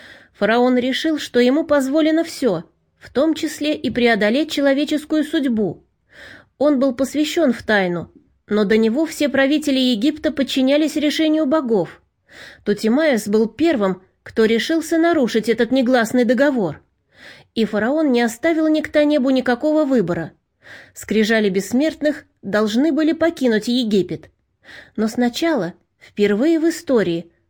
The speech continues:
он решил разделить их. Этот странный совет дал ему Сауре, жрец красноглазого Сета.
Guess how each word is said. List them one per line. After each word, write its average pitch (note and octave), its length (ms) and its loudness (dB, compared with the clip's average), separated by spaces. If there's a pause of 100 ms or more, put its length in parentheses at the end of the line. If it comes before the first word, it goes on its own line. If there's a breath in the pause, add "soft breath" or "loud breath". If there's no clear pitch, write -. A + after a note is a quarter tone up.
(140)
он A#3+ 180 2
решил B3+ 380 0
разделить C#4+ 600 0
их. - 220 -12 (760 loud breath)
Этот A#3+ 280 0
странный C4+ 440 0
совет C4 420 0
дал C#4+ 160 2
ему D4+ 280 2
Сауре, D#4 680 0 (360)
жрец A#3+ 420 0
красноглазого C#4 760 0
Сета. G#3 480 -4